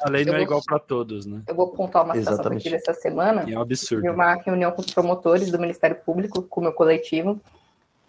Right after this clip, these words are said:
Speaker 2: E aí eles queriam endeusar a polícia por ter, tipo, diminuído trinta por cento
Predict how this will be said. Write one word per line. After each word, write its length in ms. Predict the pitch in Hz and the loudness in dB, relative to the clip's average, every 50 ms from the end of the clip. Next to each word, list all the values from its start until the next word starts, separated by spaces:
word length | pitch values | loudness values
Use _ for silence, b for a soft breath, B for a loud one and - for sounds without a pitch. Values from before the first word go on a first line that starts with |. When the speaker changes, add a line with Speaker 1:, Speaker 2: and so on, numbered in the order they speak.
| _ _ | _ _
Speaker 2:
E 160 | 156 170 175 | -2 2 2
aí 320 | 180 180 180 175 185 190 202 | 4 4 4 2 2 2 2
eles 220 | 202 214 214 214 | 2 0 -2 -4
queriam 680 | - - 220 202 185 196 214 226 233 240 247 226 220 - | -6 -4 -4 -2 0 0 2 2 2 0 0 -2 -2 -2
endeusar 600 | 190 214 208 233 269 277 214 202 175 185 208 226 | -2 0 2 2 2 2 2 2 2 4 2 2
a 40 | 226 | 0
polícia 500 | - - 196 190 175 170 202 - - - | 0 -2 -2 0 0 -2 -4 -6 -8 -8
por 260 | - - 190 190 190 | -6 -4 -6 -2 -2
ter, 100 | 185 180 | -2 -4
tipo, 220 | 180 - - - 196 | -4 -4 -6 -6 -4
diminuído 400 | 190 196 196 202 202 196 208 202 | -2 -2 0 0 0 0 -2 -2
trinta 280 | - 208 220 220 247 240 - | -2 -2 -2 -2 -4 -6 -6
por 140 | - 254 | -6 -6
cento 680 | 254 - - 196 180 180 202 220 - - 254 254 247 | -6 0 0 2 2 4 2 0 0 -2 -2 -4 -4